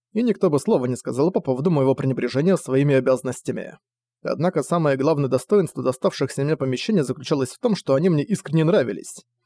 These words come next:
Вид на горы из окон открывался замечательный, компания стареющих соседей-ветеранов была вполне дружелюбной,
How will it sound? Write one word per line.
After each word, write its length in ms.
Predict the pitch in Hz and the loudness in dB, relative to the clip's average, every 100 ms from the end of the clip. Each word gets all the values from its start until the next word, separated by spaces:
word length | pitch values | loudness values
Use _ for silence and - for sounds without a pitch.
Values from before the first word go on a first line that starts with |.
| _ _ _ _ | _ _ _ _
Вид 260 | - 139 175 | -2 0 2
на 160 | 156 | 0
горы 300 | 127 175 165 | 2 2 4
из 120 | 139 143 | 2 2
окон 220 | 196 156 | 0 0
открывался 500 | - 131 143 147 127 | 0 0 0 0 -4
замечательный, 840 | 123 123 - 208 151 143 131 110 _ _ _ | -4 -2 -2 0 2 2 2 -2 _ _ _
компания 480 | 131 139 247 196 139 | -4 0 2 2 2
стареющих 600 | - 147 208 135 - 127 | 0 -2 0 -2 -6 -6
соседей-ветеранов 800 | - - 196 135 127 - 196 120 | -6 -4 0 0 0 0 0 0
была 180 | 131 139 | 0 0
вполне 300 | 135 135 139 | 0 0 0
дружелюбной, 720 | 131 123 165 180 143 135 | -2 0 0 2 2 0